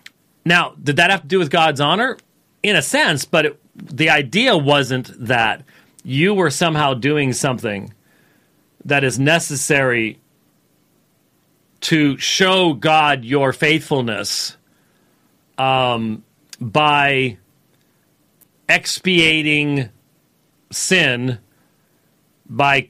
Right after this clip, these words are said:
killing the person who brings about the dishonor. The issue in, for example, that particular law that it's made reference to, the, the person saying, "Let us go after other gods," this is a person who is in the covenant community seeking to destroy the worship of God. This isn't,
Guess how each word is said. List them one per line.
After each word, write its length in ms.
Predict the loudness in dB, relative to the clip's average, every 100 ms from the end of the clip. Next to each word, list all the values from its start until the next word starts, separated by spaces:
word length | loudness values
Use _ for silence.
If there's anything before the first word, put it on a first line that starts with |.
| -8
killing 360 | -2 0 2
the 80 | 0
person 380 | 0 0 -2 0
who 120 | 0
brings 360 | 0 0 0 0
about 400 | 0 0 0 -2
the 80 | -6
dishonor. 640 | -4 -4 -6 -10 -16 -20 _ _ _ _ _ _ _ _ _ _ _ -8
The 200 | 0 2
issue 580 | 0 0 2 2 0 -4 _
in, 360 | -4 -2 -2 -2
for 120 | -4
example, 380 | 0 0 0 0
that 180 | -2 -2
particular 400 | -4 -2 0 0
law 200 | -2 -2
that 100 | -4
it's 140 | -4
made 160 | -6 -4
reference 380 | -4 -6 -8 -8
to, 220 | -10 -10
the, 120 | -12
the 180 | -12 -8
person 380 | -4 -4 -4 -4
saying, 280 | -2 -2
"Let 140 | -2 -4
us 100 | -4
go 120 | -4
after 260 | -4 -4 -8
other 120 | -8
gods," 340 | -6 -6 -8 -18 -20 _ _ _ -10
this 260 | -4 -4
is 80 | -2
a 80 | -2
person 400 | 0 -2 0 0
who 120 | 0
is 160 | 0 -2
in 180 | -2 -2
the 80 |
covenant 340 | 0 -2 -2 -6
community 420 | -4 -2 -2 -4
seeking 640 | -4 -2 -2 -2 -4 -4
to 360 | -6 -4 -2 -4
destroy 500 | -8 -6 -4 -2 -4
the 100 | -4
worship 320 | -6 -6 -8
of 80 | -6
God. 220 | -6 -4
This 180 | -6 -6
isn't, 260 | -6 -8